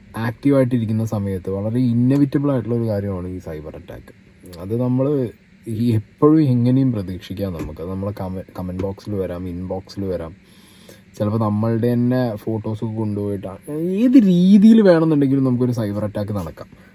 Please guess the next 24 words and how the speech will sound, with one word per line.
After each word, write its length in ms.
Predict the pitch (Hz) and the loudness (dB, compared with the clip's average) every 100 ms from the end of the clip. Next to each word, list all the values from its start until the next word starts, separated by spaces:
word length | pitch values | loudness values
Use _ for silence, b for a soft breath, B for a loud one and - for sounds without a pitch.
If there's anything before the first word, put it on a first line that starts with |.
| - | -8
ഓക്കെ, 220 | 98 135 B B B B - | -6 -6 B B B B 0
പിന്നെ 180 | 143 110 - - - - | 2 4 0 -16 -12 0
ഇനി 120 | 127 | 4
ഒട്ടും 640 | 123 113 - - - 196 185 | 4 2 -4 0 6 8 8
social 280 | 165 139 | 6 6
മീഡിയയിൽ 340 | 139 139 135 127 | 4 4 4 4
ഇല്ലാത്ത 540 | 123 123 131 139 127 | 4 4 4 2 2
ഒരാളാണെങ്കിൽ 880 | 143 131 120 117 113 107 104 104 104 - | 2 2 2 0 -2 -2 -2 -4 -6 -6
പോലും 560 | 95 90 85 101 85 - _ _ _ _ _ _ _ 95 | -6 -6 -4 -4 -4 -12 _ _ _ _ _ _ _ -6
വേണമെങ്കിൽ 920 | 98 101 110 127 117 92 82 101 120 | -4 -2 0 0 0 -2 -6 -6 -4
അവരുടെ 320 | 95 95 107 | -4 -2 -4
ഐഡന്റിറ്റി 640 | 92 87 90 92 92 - | -4 -6 -6 -6 -8 -8
ഉപയോഗിച്ചോ 500 | 101 82 78 78 107 | -8 -8 -10 -8 -6
അല്ലെങ്കിൽ 420 | 120 107 113 131 98 - - 67 73 | -6 -4 -6 -6 -10 -16 -20 -18 -14
അവരുടെ 480 | 101 127 143 151 165 | -8 -2 2 4 6
ഒരു 380 | 170 156 160 143 | 8 6 2 0
identity 500 | 123 123 123 127 120 | 0 0 0 -2 -2
fake 280 | 113 107 - | -2 -2 -4
ചെയ്തിട്ടോ 600 | 104 87 92 95 101 110 | -4 -4 -8 -8 -6 -4
ആ 80 | |
രീതിയിലും 760 | 123 117 107 101 117 131 156 - _ b b b b b _ - | -2 -2 -2 0 2 2 2 -4 _ b b b b b _ 2
വേറൊരാൾ 380 | 135 131 131 127 | 4 4 4 4
misuse 420 | 120 - 113 107 | 2 0 -4 -2
ചെയ്യുമ്പോഴും 480 | 113 98 90 90 | -2 -2 -4 -8